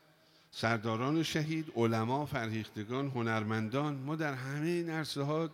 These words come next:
اینجا فرهیختگانی رو داریم. حتی جلوه‌های طبیعی، گردشگری، صنایع مختلف. اگر ایران چهار فصل رو داره، استان البرز به تنهایی چهار فصل رو داره.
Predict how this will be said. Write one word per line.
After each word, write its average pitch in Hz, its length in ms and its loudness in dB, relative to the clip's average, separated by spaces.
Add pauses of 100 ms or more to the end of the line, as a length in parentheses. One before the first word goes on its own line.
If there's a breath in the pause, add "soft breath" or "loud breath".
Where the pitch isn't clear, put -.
(100)
اینجا 135 480 0 (520 loud breath)
فرهیختگانی 110 840 4
رو 101 120 2
داریم. 92 400 -2 (180)
حتی 156 460 -2 (440 loud breath)
جلوه‌های 127 680 4
طبیعی، 123 720 2
گردشگری، 123 840 2
صنایع 131 540 0
مختلف. 135 600 0
اگر 156 360 4
ایران 143 520 4 (800 loud breath)
چهار 127 340 6
فصل 127 360 0
رو 127 80 4
داره، 135 520 4
استان 135 340 4
البرز 131 440 4
به 139 140 2
تنهایی 131 680 4
چهار 120 260 4
فصل 95 380 2
رو 85 60 2
داره. 78 340 -2